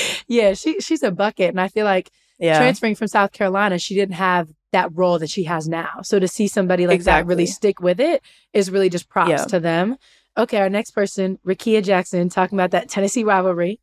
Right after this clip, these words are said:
Speaker 1: You know, it's hard to go beyond that rivalry, but we can give some
Speaker 2: Yeah.
Speaker 1: flowers to her.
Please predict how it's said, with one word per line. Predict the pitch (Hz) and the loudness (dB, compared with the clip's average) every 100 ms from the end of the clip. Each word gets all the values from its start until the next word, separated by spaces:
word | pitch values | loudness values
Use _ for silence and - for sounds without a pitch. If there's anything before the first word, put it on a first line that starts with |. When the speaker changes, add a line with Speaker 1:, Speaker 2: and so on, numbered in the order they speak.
| _ - | _ -10
Speaker 1:
You | 202 277 | -4 0
know, | 247 220 | 2 0
it's | 214 | 0
hard | 233 233 247 | 2 2 0
to | |
go | 226 233 | 0 2
beyond | 214 233 240 | 2 0 2
that | 262 233 | 0 4
rivalry, | 220 220 208 202 | 2 2 0 0
but | 214 208 208 | 0 -2 -2
we | 226 | -4
can | 269 | -4
give | 254 262 | -2 -2
some | 220 220 | -4 0
Speaker 2:
Yeah. | 185 | 4
Speaker 1:
flowers | 190 185 196 | 6 4 2
to | - 196 | -2 0
her. | 196 | 0